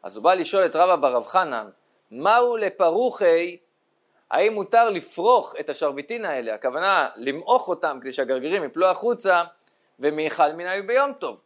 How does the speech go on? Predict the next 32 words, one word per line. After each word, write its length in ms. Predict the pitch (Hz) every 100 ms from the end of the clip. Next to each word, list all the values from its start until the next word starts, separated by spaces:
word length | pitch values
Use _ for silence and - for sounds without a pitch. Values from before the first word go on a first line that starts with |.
| _
אם 100 | 135
זה 80 | 127
לצורך 500 | 143 143 226 214 - - _ -
לאכול 440 | 139 143 196 220
מהם 240 | 214 214 202
ביום 240 | 202 220
טוב 160 | 220 214
עצמו, 380 | 220 233 254
לצורך 420 | 220 165 - 302 220
אוכל 240 | 208 214
נפש, 460 | 226 220 208 185 - _ _ -
האם 200 | 180 196
זה 80 |
הותר 360 | 190 175 202 185 -
כמו 140 | 175
שאר 240 | - 196
המלאכות 480 | 190 180 165 165 175
שהותרו 380 | 170 156 147 170
ביום 320 | 156 165 170
טוב 140 | 160 147
לצורך 400 | 143 156 151 139
אוכל 200 | 139 127
נפש, 480 | 107 104 131 160 - _ _
או 80 | -
שזה 220 | 147 180
מהמלאכות 600 | 196 202 202 196 240 254
שאסור, 540 | 247 196 - 269 202 - _ _
כמו 180 | - 185
למשל 600 | 202 180 151 214 190 165 156 _ _
מלאכת 420 | 131 170 185 180
קוצר, 580 | - 165 - 185 160 104 - _ _ _ _ _
מלאכת 540 | 123 165 190 196 180